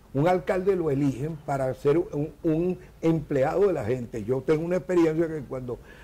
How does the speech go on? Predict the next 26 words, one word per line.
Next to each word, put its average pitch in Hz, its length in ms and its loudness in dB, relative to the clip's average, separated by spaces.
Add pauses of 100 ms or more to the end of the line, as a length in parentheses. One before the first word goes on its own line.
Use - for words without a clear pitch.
(120)
yo 131 120 2
llegué 160 280 2
la 170 160 2
primera 156 440 -2
vez, 147 220 2 (260)
pido 139 240 6
la 156 100 2
nómina, 127 340 0
"Deme 214 200 2
la 175 120 -2
nómina 139 380 -4
para - 160 -12
acá". - 260 -16
Y 131 60 -6
veo 139 300 -2
que 170 180 0 (320)
yo 127 220 2
era 156 340 2
en 143 160 2
la 135 140 0
nómina 147 500 2
de, 175 140 0 (160)
de 131 180 -2
empleada, 147 640 2 (320)
eh, 117 260 0
eh, 127 180 4